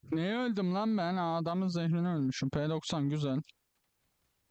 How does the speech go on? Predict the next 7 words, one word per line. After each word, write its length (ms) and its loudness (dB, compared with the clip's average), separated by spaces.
Duvar 340 0
nasıl 260 -4
yıkıldı 340 -2
lan? 180 -2
O 140 0
nasıl 280 -2
oluyor? 360 0